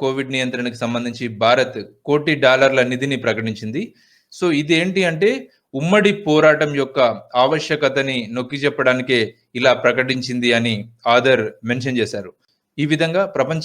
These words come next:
ఆరోగ్య సంస్థ, వరల్డ్ హెల్త్ ఆర్గనైజేషన్లో సంస్కరణలకి, రిఫార్మ్స్కి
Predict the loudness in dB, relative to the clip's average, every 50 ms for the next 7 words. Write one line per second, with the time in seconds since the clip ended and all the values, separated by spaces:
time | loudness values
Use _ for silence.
0 | 4 6 6 6 4 2 0 -2 -2 0 -4 -4 -4 -2 0 2 2 4 6 6
1 | 6 6 4 4 4 4 4 6 4 4 4 0 -2 -2 -2 -2 -2 -2 -4 -2
2 | 0 0 -2 -2 -6 _ _ _ -20 _ _ -12 -6 -4 -2 -2 -2 -2 -2 -2
3 | -2 0 0 0 0 -2 -2 -4 -6 -6 -8 _ -8 -4 -4 -4 -2 2 4 4
4 | 4 4 0 -6 -8 -6 -6 -6